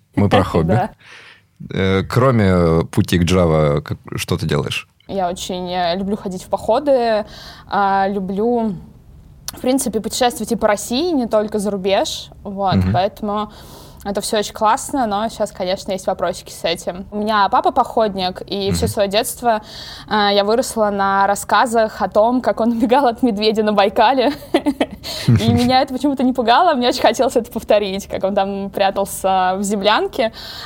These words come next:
Speaker 2: Э, в общем, э, к нему скребся медведь, и мне казалось, блин, это офигенно. <laughs> Выросла, надо повторить. Вот, да.
Speaker 1: Не
Speaker 2: А,
Speaker 1: надо.
Speaker 2: такого опыта у меня, слава богу, не было, за мной не бегал медведь.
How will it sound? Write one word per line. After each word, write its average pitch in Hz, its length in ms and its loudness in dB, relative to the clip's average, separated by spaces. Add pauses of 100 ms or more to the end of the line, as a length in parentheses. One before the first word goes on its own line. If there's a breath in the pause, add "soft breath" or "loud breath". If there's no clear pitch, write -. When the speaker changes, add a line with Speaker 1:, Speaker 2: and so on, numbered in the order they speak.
(100)
Speaker 2:
Э, 208 640 2
в 202 140 -4
общем, 196 360 -6
э, 196 180 2
к - 100 -12
нему 214 320 -2
скребся 190 440 -6
медведь, 202 460 -2
и 233 40 -2
мне 214 80 -4
казалось, 220 340 0
блин, 202 420 -2
это 214 220 -2
офигенно. 214 800 0 (440)
<laughs> - 420 -6
Выросла, 240 500 2
надо 208 260 -2
повторить. 202 640 -2 (600 loud breath)
Вот, 262 600 2
да. 247 600 4
Speaker 1:
Не 113 100 2
Speaker 2:
А, 240 240 6
Speaker 1:
надо. 233 140 4
Speaker 2:
такого 269 640 4
опыта 247 240 -4
у 240 40 2
меня, 247 280 2
слава 247 300 2
богу, 196 240 -2
не 202 200 0
было, 269 260 0
за 214 100 -6
мной 208 120 -2
не 233 220 2
бегал 190 300 0
медведь. 190 540 -2